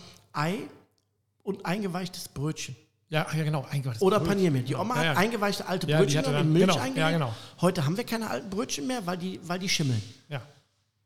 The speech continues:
Speaker 1: Früher haben die nicht geschimmelt. Heute schimmeln die.
Speaker 2: Mhm.
Speaker 1: So, das heißt, ähm, die wenigsten kennen das, die nehmen Paniermehl.
Speaker 2: Ja.
Speaker 1: Ist ja unterm Strich das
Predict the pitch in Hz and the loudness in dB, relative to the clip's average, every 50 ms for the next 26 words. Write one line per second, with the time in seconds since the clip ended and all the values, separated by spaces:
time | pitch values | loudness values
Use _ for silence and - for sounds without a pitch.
0 | _ _ _ - - 147 156 156 156 165 156 160 160 - - - - 180 147 113 | _ _ _ -6 -2 0 0 2 2 0 0 -2 -2 -4 -4 -4 -2 -2 -2 -2
1 | 113 131 - - - _ _ _ _ _ _ _ _ _ _ - - 143 151 151 | -2 -4 -8 -16 -20 _ _ _ _ _ _ _ _ _ _ -4 -2 -2 -2 -2
2 | 131 - 135 113 110 87 - - - - 135 110 131 165 - 131 120 - - _ | -4 -4 -2 -2 -4 -4 -8 -12 -14 -8 -6 -4 -4 -4 -4 -8 -12 -14 -14 _
3 | - 131 123 135 139 160 180 180 - - - _ _ _ _ _ _ - 160 151 | -18 -14 -10 -6 -4 -4 -4 -6 -10 -18 -20 _ _ _ _ _ _ -8 -6 -6
4 | 151 147 - - - 127 135 143 139 156 160 147 - 160 - - 160 185 208 214 | -6 -6 -8 -10 -14 -10 -4 -2 0 0 0 0 -4 -6 -2 -2 -2 0 0 -4
5 | 202 - 180 180 185 190 - 170 156 151 135 123 113 - - - - - 135 123 | -4 -4 -2 -2 0 0 0 0 0 0 0 -2 -2 -6 -8 -12 -12 -10 -10 -10
6 | - - _ _ _ - 180 175 - - 165 - - - _ _ - 175 180 175 | -10 -12 _ _ _ -12 -10 -8 -6 -6 -8 -8 -10 -16 _ _ -4 -4 -2 -2
7 | - 135 127 120 - - - 151 160 - - 143 | 0 -2 -4 -4 -6 -6 -6 -6 -6 -6 -8 -12